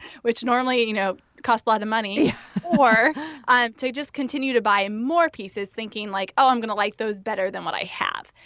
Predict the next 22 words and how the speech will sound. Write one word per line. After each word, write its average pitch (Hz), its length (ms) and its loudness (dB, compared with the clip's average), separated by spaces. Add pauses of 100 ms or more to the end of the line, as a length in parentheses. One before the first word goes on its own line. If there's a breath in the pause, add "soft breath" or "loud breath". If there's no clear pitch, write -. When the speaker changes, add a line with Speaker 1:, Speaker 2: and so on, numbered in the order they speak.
(260 soft breath)
Speaker 1:
And 214 320 0
what 214 140 2
that 185 180 -2
does 233 320 2
is 196 140 -4
just, 196 180 -10
like, - 220 -10
keeps - 460 -8
you 185 160 -4
in 196 160 -6
that 180 180 -4
constant, 185 760 -2 (220)
constant - 500 -4
cycle. - 480 -2 (220)
Speaker 2:
Yeah, 180 520 -2 (120)
absolutely. 175 920 -2
Absolutely. 175 600 -6
It's 175 260 -10
like 180 200 -4
we've 190 200 -4
been 175 200 -4
trained 190 760 -4